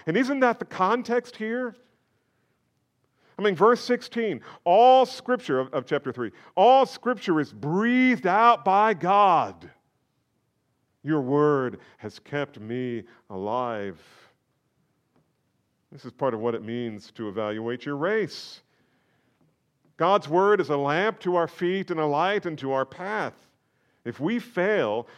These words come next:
to walk in the light of God's word, we will surely veer off and be disqualified. You show me someone who's veering off into things that no believer should be veering into,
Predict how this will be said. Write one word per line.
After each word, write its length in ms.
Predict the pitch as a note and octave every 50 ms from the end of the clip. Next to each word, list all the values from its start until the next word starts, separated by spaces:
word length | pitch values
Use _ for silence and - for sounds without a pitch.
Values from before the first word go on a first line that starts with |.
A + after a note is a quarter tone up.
| - -
to 120 | - C#3
walk 420 | C3 A#2+ C3+ D#3+ G3 A#3 A#3 G#3 -
in 120 | E3+ D3+
the 80 | C3+ B2+
light 360 | B2 C3 C#3 F3 G3 G#3 G3
of 140 | F3+ D3 A#2
God's 340 | B2+ D3 C3+ C3+ B2+ - G#2
word, 600 | G#2 A#2 C3 C3+ C3 A#2 G#2 G2 F#2 F2+ F2+ G2 _ _ _ _ _ _ _ _
we 180 | - A2 B2+ C3
will 340 | B2+ B2 A#2+ A#2 A2+ G#2+ - _ _ _
surely 760 | - - - - - F3+ F3 E3 D3 B2 A2+ F#2+ E2+ D2+ C#2 _ _ _
veer 420 | - F#2+ F2+ G#2 C3+ D3 D3 C#3+ C3+
off 520 | B2 A2 F#2+ E2 D2 - - - - - _ _ _ _ _ _ _ _ _ _ _ -
and 240 | G2+ G2 G2 F#2 E2
be 160 | A#2+ B2+ C3
disqualified. 720 | B2+ B2 A#2 - - - G2+ F#2 E2+ E2 D#2 - - D2+ C#2+ D2 D#2 _ _ _ _ _ _ _ _ _ _ _ _ _ _ _ _ _ _ _ _ _ -
You 60 | B2+
show 220 | B2+ - F3 F3
me 120 | F3 E3+ D#3+
someone 380 | D3+ - D#3+ D#3+ D#3+ D#3+ D#3+
who's 220 | C#3 B2+ B2+ G#2+ -
veering 560 | F#2+ F#2 B2 C#3 D3+ D#3+ E3+ F3 F3 E3 E3+
off 640 | - D#3 D3 D3 C#3 A#2+ G2 F#2 - - - - _ _ _ _ _ _ _ -
into 220 | A#2+ A#2+ A2+ B2
things 460 | A#2 - - D3 D3 D#3 D#3 D#3 C#3+
that 180 | - C3 B2 B2+
no 240 | B2+ A#2+ C3 D3+ D#3+
believer 480 | C#3 C#3+ C3+ C#3 D3+ D#3 C#3 B2+ A#2
should 260 | A2+ - - C#3 B2 A2+
be 220 | B2+ B2 A#2+ A2+ - _ _ _ _ -
veering 500 | G#2 - C3 D3+ E3 F3 E3+ E3 D3+ C3+
into, 640 | C3+ C#3 D3+ D3 - - A2+ F#2+ E2+ F2 F2+ G2+ F#2+